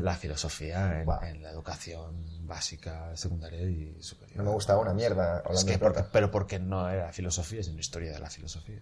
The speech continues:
Speaker 2: Eso es.
Speaker 1: Y eso puede ser un coñazo, como puede ser un coñazo historia de la música. Y no un coñazo por tocar la batería y tocar un banjo, no lo sé, ¿me entiendes?
Speaker 2: Cien por cien.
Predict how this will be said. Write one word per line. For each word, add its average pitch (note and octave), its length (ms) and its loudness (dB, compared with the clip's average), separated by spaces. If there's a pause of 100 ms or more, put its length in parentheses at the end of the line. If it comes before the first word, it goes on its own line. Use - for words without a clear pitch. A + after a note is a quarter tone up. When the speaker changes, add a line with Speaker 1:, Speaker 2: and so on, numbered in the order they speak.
(140)
Speaker 2:
Eso - 180 -8
es. - 200 -12 (540)
Speaker 1:
Y D2+ 100 -4
eso C#2 500 -6 (220)
puede - 180 -6
ser E2 160 -10
un E2 80 -8
coñazo, E2 340 -6
como F2 180 0
puede E2+ 120 -2
ser D#2+ 100 -6
un E2+ 60 -6
coñazo F2+ 380 -4
historia E2 360 -2
de E2 80 -4
la E2 80 -6
música. - 460 -8 (560)
Y F#2+ 160 4
no D#2+ 140 4
un D#2 100 0
coñazo F2 380 2
por F2 220 6
tocar - 200 -6
la - 100 -4
batería F2+ 460 4
y E2+ 40 2
tocar F2 280 4
un F2 100 0
banjo, G#2+ 320 6
no A2+ 160 6
lo A2 60 6
sé, F#2 200 0
¿me D#2 140 -8
entiendes? G2+ 480 -4
Speaker 2:
Cien G#2+ 180 -2
por F#2 120 0
cien. - 180 -2